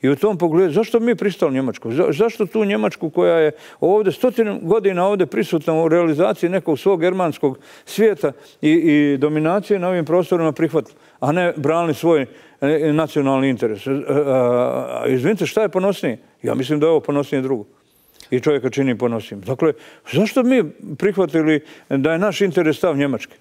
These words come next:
Po čemu? Po čemu? U kome, recimo, ima dvadeset poslanika koji vuče porijeklo iz, iz ovih azijskih zemalja, Turske i nekih drugih, e, islamskih zemalja. I koji su kao prijatelji Bosne i Hercegovine, oni nameću politike. Zašto mi to po-,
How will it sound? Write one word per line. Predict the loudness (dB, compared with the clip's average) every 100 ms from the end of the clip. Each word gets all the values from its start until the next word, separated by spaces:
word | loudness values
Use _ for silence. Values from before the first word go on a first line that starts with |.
| _
Po | -10
čemu? | -2 -2 -2 -8 _ _ _ _ -6
Po | -2
čemu? | 0 0
U | 0
kome, | 0 0
recimo, | 2 2 0 0
ima | 0
dvadeset | 2 0 0 -2
poslanika | -2 -4 -2 -4 -4
koji | -2 0
vuče | 0 0 -2
porijeklo | -2 0 0 2 2
iz, | 0 -2 -12 -20 -10 0
iz | 2 2
ovih | 2 4 2 2
azijskih | 2 0 0 -4 -2
zemalja, | 0 0 0 0 -2
Turske | -4 -6 -2
i | -2
nekih | -2 -4
drugih, | -4 -4 -8 _ -20 -20 _ -4
e, | 0 0 2 2 0
islamskih | -2 -2 -2 -2 -4
zemalja. | -4 -2 -4 -8 _ _ -10
I |
koji | -2 2 2
su | 0 0
kao | 0
prijatelji | 0 0 0 0 0
Bosne | 0 0 -2
i |
Hercegovine, | -2 0 0 0 0
oni | 2
nameću | 0 -2 -4 -4
politike. | 0 -2 -2 0
Zašto | 0 0
mi | -2 -2
to | -4
po-, | -6